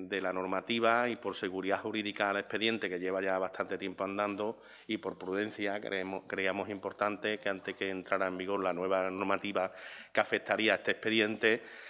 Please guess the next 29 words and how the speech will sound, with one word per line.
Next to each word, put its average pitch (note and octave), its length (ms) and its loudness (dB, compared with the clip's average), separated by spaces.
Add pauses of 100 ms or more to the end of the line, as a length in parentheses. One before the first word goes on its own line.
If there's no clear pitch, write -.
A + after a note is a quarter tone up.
(200)
eh, G2+ 360 4
se G2 160 0
decidió F#2+ 560 0
traerlo F#2 580 2
y G#2+ 180 -4
aprobarlo F#2+ 460 2
por F#2+ 160 -2
pleno, G2 260 0
y G#2 80 2
así, G2 680 -2
mm, F#2+ 240 -4
damos G2 260 0
plena G2+ 340 4
seguridad G2 440 4
jurídica G2 380 0
a F#2+ 40 2
un F#2+ 100 -2
expediente G2 480 2
que G2+ 120 4
puede G2 160 4
ser G2 160 -2
importante F#2+ 520 -2
también F#2+ 360 0
para F#2+ 280 4
una F#2+ 160 0
inversión F#2+ 420 -4
en F2 60 -4
la F2 100 -2
ciudad. - 300 -10